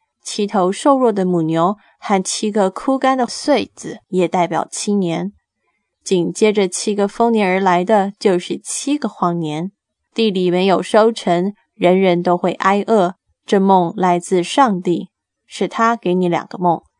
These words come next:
是要向你显明，这事一定会发生。现在王，你务必要做好准备，好叫人到时候不至于饿死。”法老听完后连忙问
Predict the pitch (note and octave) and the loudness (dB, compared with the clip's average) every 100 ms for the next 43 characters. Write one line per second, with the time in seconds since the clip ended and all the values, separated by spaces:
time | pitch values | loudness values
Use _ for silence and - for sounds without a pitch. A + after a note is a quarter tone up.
0 | _ - - G3+ F#3 F#3 C4+ A3+ F3+ E3+ | _ -8 2 4 4 2 0 2 0 -2
1 | - F#3 D#3 D#3 D#3 G3 - _ _ _ | -4 -4 -4 -4 -4 -6 -8 _ _ _
2 | _ G#3+ G3 - G3 - F#3 _ D#4 B3 | _ 2 2 0 -6 -6 -10 _ 0 2
3 | F#3+ E3 D#3+ D#3+ F3 - F#3+ F#3+ G#3 _ | 0 -2 -2 -6 -8 -4 -2 -2 -6 _
4 | _ _ _ _ _ - G#3+ G#3 G3 F3 | _ _ _ _ _ -6 -2 2 4 4
5 | F3+ G#3 A3 F3 C4+ A3 G3+ F#3+ E3+ F3 | 4 2 -2 -2 -2 -2 -2 0 0 0
6 | C#4+ G#3 E3 F3 - D3+ - - E3+ - | -2 0 -2 -4 -4 -6 -4 -2 -2 -4
7 | _ _ _ - F#3+ G#3+ F#3+ F3 F3 G3+ | _ _ _ 0 2 4 4 4 2 0
8 | A3 A#3 G#3 G3 - F#3+ F#3 E3+ G3+ G3+ | 2 2 2 0 -4 0 2 2 -2 0
9 | A#3 F#3+ F3+ - C4 - - - - - | 0 0 -2 0 0 0 -6 -14 -16 -16
10 | _ _ _ _ _ _ - G3 G3+ F#3 | _ _ _ _ _ _ 0 4 4 2
11 | G3+ G#3+ G3+ G#3 A#3+ G#3+ F#3+ G3 G3+ G#3+ | 0 0 0 0 0 0 0 0 -2 0
12 | C4+ A#3 | 0 0